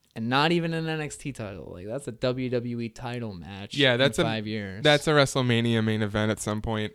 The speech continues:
Speaker 2: I mean, these two both have it on, on such levels that are, it's not,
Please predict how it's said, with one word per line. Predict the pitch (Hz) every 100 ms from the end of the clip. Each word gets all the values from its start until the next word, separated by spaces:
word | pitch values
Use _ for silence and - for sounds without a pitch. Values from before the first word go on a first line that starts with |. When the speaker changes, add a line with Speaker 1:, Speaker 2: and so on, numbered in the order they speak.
| -
Speaker 2:
I |
mean, | 123 120
these | 127 123
two | - 131 127 123 _ _ _ _ -
both | - 139 139
have | 131 120 117
it | 117 -
on, | 120 -
on | 117 117
such | - 123 -
levels | 123 120 123 117
that | 113
are, | 123 123
it's | 143
not, | 180 165